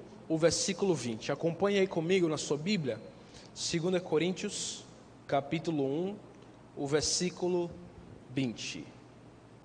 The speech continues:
Já achou aí? Segunda Coríntios um, o verso vinte diz assim: Porque o Filho de Deus,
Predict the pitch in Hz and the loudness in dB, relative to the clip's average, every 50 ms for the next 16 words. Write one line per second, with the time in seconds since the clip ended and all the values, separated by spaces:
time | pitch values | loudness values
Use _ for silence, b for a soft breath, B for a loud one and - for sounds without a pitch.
0 | - - - - - - 117 127 131 135 - - 143 135 135 175 220 240 247 233 | -12 -12 -12 -18 -12 -6 -2 2 2 2 4 4 4 6 6 8 6 6 4 0
1 | - - - - - - - - - - - - - - - - - - - - | -6 -12 -16 -16 -18 -18 -20 -20 -20 -20 -20 -20 -20 -20 -20 -20 -20 -20 -20 -14
2 | - - - - 151 143 147 147 143 143 147 147 156 160 156 - 196 170 196 202 | -6 -2 0 2 2 2 4 2 2 4 4 2 2 2 0 0 4 4 4 4
3 | 226 - - - - - - - - - - - - - 135 131 156 165 165 - | 4 0 -8 -14 -16 -16 -18 -18 -20 -20 -20 -14 -8 -8 -2 4 4 4 4 4
4 | - 175 147 147 180 190 196 190 - - 208 202 202 - B B B B B B | 0 -2 -2 0 0 0 0 -2 -2 -4 -4 -4 -4 -8 B B B B B B
5 | B - 139 160 156 175 165 - - 131 104 87 - - - - - - - - | B 0 2 4 6 6 4 4 2 0 -2 -4 -6 -12 -16 -18 -18 -20 -20 -20
6 | - B B B B B B B - 185 180 170 - 202 202 196 190 - - - | -20 B B B B B B B 4 4 4 4 8 8 8 8 8 4 2 4
7 | 226 233 254 202 226 226 165 165 160 160 170 196 214 - - - - - | 6 6 6 6 4 4 4 6 6 6 6 6 4 4 0 0 -2 -4